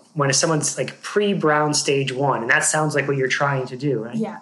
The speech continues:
Speaker 2: As-, so that's essentially, we're trying to catch those kids that weren't catchable. They were just sort of sitting, being present in classrooms. They weren't being engaged in learning.
Speaker 1: Mm-hmm.
Speaker 2: So that's been a real part of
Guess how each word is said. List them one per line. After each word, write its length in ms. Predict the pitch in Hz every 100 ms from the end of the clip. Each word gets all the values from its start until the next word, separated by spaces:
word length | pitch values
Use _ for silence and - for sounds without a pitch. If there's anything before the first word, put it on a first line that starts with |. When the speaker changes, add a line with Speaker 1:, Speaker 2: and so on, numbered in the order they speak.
| - - - 139
Speaker 2:
As-, 340 | 233 226 - -
so 80 | 214
that's 280 | 214 208
essentially, 480 | 240 214 190 - 185
we're 100 | 190
trying 260 | 190 190 190
to 80 | -
catch 300 | 180 - -
those 220 | 190 190
kids 380 | 202 185 175 -
that 280 | - - _ _ _
weren't 260 | 196 175 -
catchable. 440 | 233 233 208 185 180
They 140 | 190
were 80 | 196
just 220 | 190 185
sort 200 | - 196
of 240 | 196 190 - _ -
sitting, 540 | - 202 190 190 190
being 340 | 190 190 185
present 460 | 185 302 294 277 226
in 120 | 190
classrooms. 600 | 190 185 196 196 202 214
They 80 | 202
weren't 200 | 190 185
being 180 | 190 185
engaged 440 | 190 196 190 -
in 160 | - -
learning. 480 | - - - - - -
Speaker 1:
Mm-hmm. 200 | 120 120
Speaker 2:
So 100 | -
that's 240 | 214 202 -
been 240 | 214 202
a 60 | 190
real 480 | 180 175 - - - _ _
part 280 | - - 98
of 180 | 98